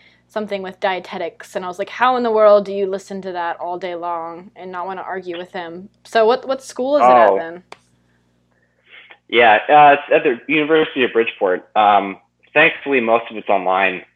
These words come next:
Speaker 2: so, you know, I'm here in Princeton, New Jersey, so, um, I'm spending a lot of time <laughs> doing a lot of reading and researching. Um, but occasionally I have to make a few trips up to Bridgeport in Connecticut, uh, to meet with professors, and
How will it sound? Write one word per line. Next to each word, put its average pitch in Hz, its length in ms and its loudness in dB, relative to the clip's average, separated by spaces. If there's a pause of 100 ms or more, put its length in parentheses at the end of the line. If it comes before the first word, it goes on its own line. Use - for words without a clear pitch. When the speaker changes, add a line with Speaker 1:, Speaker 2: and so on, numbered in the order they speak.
(140)
Speaker 2:
so, 92 380 0 (800)
you 110 100 -4
know, 95 240 2 (480)
I'm 107 360 0
here 113 280 2
in 95 120 -2
Princeton, 107 380 -6
New 95 100 -6
Jersey, 92 580 0
so, 87 240 0 (800)
um, 92 400 2
I'm 110 200 -2
spending 104 240 0
a 98 40 2
lot 98 120 4
of 95 120 -4
time 98 340 0 (300)
<laughs> - 380 0
doing 127 160 2
a 117 40 -2
lot 107 160 2
of 101 120 0
reading 107 300 0
and 98 80 -4
researching. 92 600 -6 (580)
Um, 92 460 2 (280)
but 110 140 4
occasionally 104 640 0
I 101 100 2
have - 120 0
to 110 60 -6
make 98 240 -2
a 92 40 -6
few 92 140 -6
trips - 320 -6
up 95 160 -2
to 92 80 -8
Bridgeport 92 640 -2
in 98 80 -12
Connecticut, 98 640 0 (680)
uh, 90 400 2
to - 140 -10
meet 139 120 2
with 139 100 -6
professors, 104 640 0
and 92 360 -8